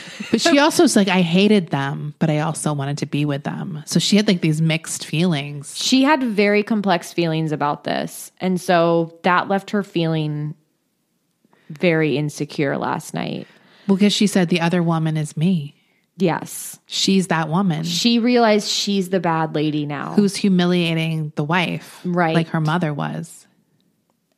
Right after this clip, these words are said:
Speaker 1: At the beach house, Allison is like, "Keith, we need to talk." And then she breaks up with him. And he's like, "I'm leaving my wife. What more do you want?"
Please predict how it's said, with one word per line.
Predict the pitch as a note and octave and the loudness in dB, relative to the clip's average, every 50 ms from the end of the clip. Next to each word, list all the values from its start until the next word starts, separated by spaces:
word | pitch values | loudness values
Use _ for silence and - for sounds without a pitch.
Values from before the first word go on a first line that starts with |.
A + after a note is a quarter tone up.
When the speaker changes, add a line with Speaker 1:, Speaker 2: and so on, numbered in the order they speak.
| _ - | _ 0
Speaker 1:
At | A#3 A#3+ C4 C4 | 0 2 2 2
the | - F4+ | 0 -2
beach | B3 G#3+ G#3+ G#3 G#3 - - | -2 -2 -2 -2 -2 -2 0
house, | G#3 F#3 F3+ F3+ F3+ F3 - - - | 2 2 4 2 2 0 -4 -4 0
Allison | F#3 F3+ F3 F#3+ G3+ G3+ - G3+ G3 | 2 2 4 2 2 0 -2 -2 -2
is | F#3+ F3+ F3 F3+ | -2 -2 -2 -2
like, | F3 E3+ E3+ E3+ - - | 0 0 -2 -2 -6 -10
"Keith, | - - - A#3 A#3 A3+ A3 - - - _ _ _ _ _ _ - - | -10 -2 0 2 2 2 0 -2 -6 -14 _ _ _ _ _ _ -14 -8
we | F3 F#3+ G#3 G#3 | -2 0 2 2
need | G#3+ G#3+ G3 | 2 2 0
to | E3+ E3 | -4 -6
talk." | - - - D#3+ D3+ D3 D3+ - - _ - - _ _ _ _ _ _ _ _ _ _ _ _ _ _ _ _ _ _ _ _ _ _ _ _ _ _ - | -8 -4 -2 -2 -2 -2 -4 -8 -12 _ -20 -20 _ _ _ _ _ _ _ _ _ _ _ _ _ _ _ _ _ _ _ _ _ _ _ _ _ _ -2
And | G3 G#3 | 0 2
then | G#3 G#3 | 2 2
she | G3+ - - A3+ | 2 0 -2 -2
breaks | G3 - G3+ F#3+ F3+ - - | 0 2 2 2 2 0 0
up | D#3 D3+ - - | -2 -2 -2 -4
with | C#3 D3+ D3 | -8 -8 -8
him. | - D#3 - - - E3+ E3+ E3+ E3 F3 - _ _ _ _ _ _ _ _ _ _ - | -8 -8 -8 -8 -10 -10 -10 -12 -12 -14 -18 _ _ _ _ _ _ _ _ _ _ -8
And | F#3 F3+ | -6 -4
he's | D#3+ G#3+ G3 F3+ | -2 -2 0 0
like, | G#3+ G3+ - - - | 0 -2 -2 -4 -4
"I'm | - A#3 A#3 | -2 0 0
leaving | A#3 C4+ D#4 D#4+ F#4 D#4 | 2 2 2 2 2 0
my | C4 A#3+ A3 | 0 0 0
wife. | A3+ B3+ C#4 D4 C4+ - - | 2 2 2 2 0 0 -2
What | C4+ A3 | -2 0
more | A3+ A#3 B3 D4 | 0 2 2 2
do | D4+ C#4+ | 2 2
you | A#3+ G#3+ | 2 2
want?" | G#3 G#3 A#3 B3+ D4 G#3 E3+ E3 D#3+ | 2 0 0 0 0 0 -2 -4 -6